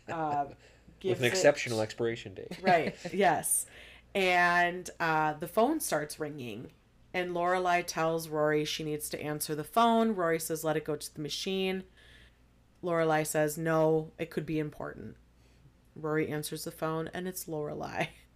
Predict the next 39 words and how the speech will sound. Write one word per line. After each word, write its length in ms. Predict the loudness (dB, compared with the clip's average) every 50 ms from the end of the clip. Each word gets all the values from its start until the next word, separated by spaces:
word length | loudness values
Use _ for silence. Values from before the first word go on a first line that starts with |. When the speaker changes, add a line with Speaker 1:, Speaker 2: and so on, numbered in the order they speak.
| -12
Speaker 1:
I 60 | -4 2
thought 120 | 6 6
you 40 | 8
were 100 | 8 6
Speaker 2:
calling 0 | 6
Speaker 1:
about 120 | 6 6
Speaker 2:
from 80 | 4 4
Speaker 1:
to 80 | 4 2
Speaker 2:
her 60 | 2
Speaker 1:
say 60 | 2
it 20 | 2
was 80 | 0 0
Speaker 2:
cell 60 | 2
phone. 40 | 2
Speaker 1:
Leonard. 360 | 0 2 0 0 -2 -4 -6 -14 -18 -16 -2 6
Speaker 2:
Yeah, 260 | 10 10 10 10 8 6
Leonard. 680 | 4 4 8 8 8 8 8 6 6 6 6 2 2 2 2 0 -4
Speaker 1:
<laughs> 100 | -4 -4 -4 -6 -14 -14 -14 -16 -10 -2 2
Speaker 2:
And 640 | 4 4 6 6 6 6 6 4 2 0 -4 -8 -12 -16 _ _ -12
she 220 | -8 -4 -2 -2
fills 360 | -2 0 2 4 4 4 2 2
her 120 | 2 2
in 140 | 2 4 2
on 140 | 2 2 2
this 160 | 2 0 0
conversation 840 | 0 -2 -2 -2 0 0 -2 0 2 2 2 2 2 0 -2 -2 -2
they 120 | -2 -4
just 280 | -2 -2 -4 -4 -4 -2
had, 440 | -2 0 0 2 2 2 0 0 -2 -6 _ -20 -20 -20 -20 -20 -20 -20 _ -8
and 540 | -4 -2 0 0 0 0 0 0 -2 -2 -4
she 180 | -6 -6 -6 -6
says, 840 | -6 -2 -2 0 2 2 4 4 4 2 2 0 -2 -6 -8 -10 -14 _ _ _ _ _ _ -8
"Maybe 280 | -4 -4 -2 0 2 2
it 80 | 4
would 140 | 4 2 2
be 140 | 2 4 4
a 80 | 4 4
good 200 | 2 2 2 2
idea 720 | 2 0 0 -2 0 0 2 2 2 2 2 0 -2